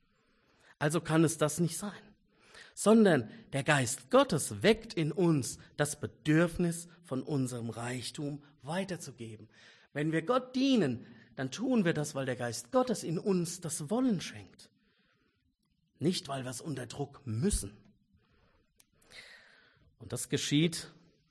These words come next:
ja nicht nur im Predigen des Evangeliums, sondern auch da, wo wir als Gemeinde, als Kinder Gottes miteinander leben. Auch hier haben wir gewisse Bringschulden, zu denen wir einander verpflichtet sind. Erster Petrus vier, Vers zehn:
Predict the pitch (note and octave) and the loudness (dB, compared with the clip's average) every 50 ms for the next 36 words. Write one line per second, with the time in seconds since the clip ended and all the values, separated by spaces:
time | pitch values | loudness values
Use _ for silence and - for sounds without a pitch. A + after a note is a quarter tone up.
0 | _ _ _ _ _ _ - A2 A#2 B2 A#2+ - - C#3 C3+ B2 F2+ A#2+ A2 - | _ _ _ _ _ _ -6 -4 -2 -2 -4 -4 -4 -4 -4 -4 -4 -6 -6 -6
1 | - G2 G#2+ A#2 B2+ C3+ C#3+ B2+ C3 B2 B2+ A#2 - G2+ A2+ - - G#2+ G#2 G2+ | -6 -4 -2 -2 -2 -2 -2 -2 -4 -4 -4 -6 -6 -8 -8 -6 -6 -4 -4 -4
2 | F#2 G2+ G#2 A2+ B2 B2+ C3+ C#3+ C#3 - - G#2+ G#2 G#2 G2+ G2 G2 F#2 - - | -4 -4 -4 -2 -2 -2 -2 -2 -4 -4 -4 -4 -4 -4 -6 -6 -8 -10 -12 -12
3 | - - F#2+ G2 G2+ A2 B2+ B2+ - - - - _ _ _ _ - A2 G2 G#2+ | -8 -6 -6 -4 -4 -4 -6 -6 -10 -16 -20 -20 _ _ _ _ -10 -8 -6 -6
4 | G#2+ G2+ G#2+ - - - C#3+ D3+ D#3+ E3+ F3+ E3+ D#3+ C#3 A#2 A2 A2 - - _ | -6 -8 -8 -10 -8 -8 -6 -6 -6 -6 -6 -6 -8 -8 -10 -12 -14 -16 -20 _
5 | _ _ - G2+ - - - A#2+ G#2+ G2+ G#2 G2 - B2 - B2+ - - - G#2 | _ _ -16 -16 -12 -8 -6 -4 -4 -4 -6 -6 -6 -6 -6 -6 -8 -8 -8 -6
6 | G2 G2+ F#2+ F#2 F#2 F#2 F#2 F#2+ F#2 F2 F#2 F#2+ G2 - - - - _ _ _ | -6 -6 -6 -8 -8 -8 -8 -10 -10 -12 -14 -16 -18 -18 -18 -20 -20 _ _ _
7 | _ _ _ _ _ - - - - - - - - - E3 A#3+ C4+ G3+ C3 C3 | _ _ _ _ _ -20 -20 -20 -20 -20 -16 -14 -8 -2 0 2 2 2 2 0
8 | B2 B2 A#2+ B2 A2+ A#2+ A2+ B2 A2 G#2+ A#2 A2+ A2 - - - - - A3 C4 | -2 0 0 -2 -2 -2 -4 -6 -6 -6 -6 -6 -6 -8 -10 -12 -8 -4 -2 0
9 | C4+ C4 - - - A2+ A2 A2 A#2 C3+ E3 E3+ - - - - - _ - - | 0 -2 -2 -4 -2 -2 -2 -2 -2 -4 -6 -6 -8 -12 -20 -20 -20 _ -14 -12
10 | B2 A2+ B2 A#2+ C3 C3+ C3+ C3+ C3 C3 B2+ A#2 B2+ B2 A#2 A#2 A#2 A#2 A#2 A#2 | -8 -6 -4 -2 0 0 0 -2 -4 -6 -8 -8 -8 -8 -6 -6 -6 -6 -6 -8
11 | A#2+ A#2+ - - - - - - B2 - - D3+ D#3 - - B2 A2+ - - F2+ | -10 -12 -14 -18 -20 -20 -20 -20 -16 -12 -10 -10 -10 -8 -10 -10 -10 -10 -12 -14
12 | F2 - - _ _ _ _ _ _ _ _ _ _ - - - - - _ - | -16 -20 -20 _ _ _ _ _ _ _ _ _ _ -20 -20 -20 -20 -20 _ -12
13 | G#2+ A#2 A2+ - B2+ A2+ B2 A#2 A#2 - - A#2+ - - - C3+ D3 E3+ E3 - | -10 -10 -8 -8 -8 -6 -4 -4 -4 -4 -6 -8 -8 -4 -2 0 0 0 0 -2
14 | B2+ A2 - - - C#3 C3+ C#3 D#3 F3 F3+ | -4 -4 -4 -4 -2 0 2 2 4 2 0